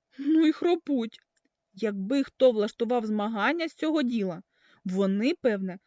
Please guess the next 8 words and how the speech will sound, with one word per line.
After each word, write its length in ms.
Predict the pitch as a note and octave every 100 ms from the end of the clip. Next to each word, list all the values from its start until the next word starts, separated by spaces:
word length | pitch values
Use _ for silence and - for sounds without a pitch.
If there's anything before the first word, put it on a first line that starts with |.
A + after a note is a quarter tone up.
| _ - B3+
були 260 | B3+ D4+
б 80 | B3
чемпіонами 680 | - C4+ C#4 C4+ C4+ C4 C#4+
світу. 540 | - A#3+ G3 E3+ F#3 G3+ _ _ _ _ _ _ _
Ми 140 | G#3+ G4+
встаємо 680 | - - F3 E3+ G3 E4+
і 140 | D#4 G#3+
одягаємось. 760 | G#3 A3 G3+ F3+ E3+ F3 -